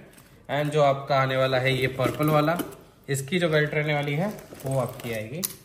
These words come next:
ये वाली। ये देखिए, जो भी इसमें से आपको पसंद आ रहा है फटाफट screenshot लेके order place कीजिए। ये इसका back का color रहने वाला है,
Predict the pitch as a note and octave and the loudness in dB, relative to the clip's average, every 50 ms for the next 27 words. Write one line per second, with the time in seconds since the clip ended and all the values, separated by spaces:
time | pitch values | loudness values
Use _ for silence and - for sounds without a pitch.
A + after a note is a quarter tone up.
0 | - - - - - - - - - - A#2+ A2 G#2 G2 G#2 - - - - - | -20 -20 -20 -20 -20 -20 -20 -16 -10 -8 -6 -6 -6 -6 -8 -10 -14 -16 -20 -20
1 | - - - - - - - B2+ A#2 A2 - - - - - - - - - - | -20 -20 -20 -20 -20 -14 -10 -10 -8 -8 -10 -14 -18 -20 -20 -20 -20 -20 -20 -20
2 | - - - - - - - - - - - - - A#2 C#3 C#3 C#3 D#3 D#3+ D#3 | -20 -20 -20 -20 -20 -20 -20 -20 -20 -20 -20 -16 -8 -4 -2 0 0 0 0 -2
3 | D#3 E3+ D#3 E3 D#3+ D3+ D3+ - - D#3+ D3 E3 D#3 D3+ D3+ D#3+ F3+ F3 - C3 | -2 -2 0 0 0 0 0 -2 -4 -4 -2 0 2 4 4 4 4 2 0 -2
4 | - C3 B2+ C3 - D3 D#3 D3+ - - - D#3 C#3+ C#3 D#3 D#3 D3 - C3+ C3+ | -2 0 -2 0 0 -2 -4 -4 -6 -10 -8 -6 -6 -4 -2 -2 -2 -2 -4 -4
5 | F#3+ A3+ - - - - - - - - - - B2+ B2+ B2 B2+ B2 C3 C3 B2+ | -6 -8 -8 -12 -18 -20 -20 -20 -20 -20 -6 -2 0 0 2 0 -2 -2 -2 -4
6 | - - - - A#2+ B2 E3+ F#3 G3+ G#3+ G3 - - - - - - - - - | -4 -6 -8 -8 -6 -2 -2 -2 -2 -2 -4 -10 -16 -20 -20 -20 -20 -16 -10 -6
7 | C3 C#3 C#3+ C#3 - - C3+ B2 B2+ A#2+ A#2+ - - C#3+ C#3+ C#3 C#3+ C#3+ C#3+ C#3+ | -2 -2 -2 -2 -2 -2 -2 0 0 -2 -2 -2 -2 -2 0 0 0 0 0 0
8 | C#3+ C#3+ C3 C3 C3+ C3+ C#3 C3+ C#3 C3+ C#3+ E3+ | 0 0 0 0 0 0 0 2 0 0 0 -2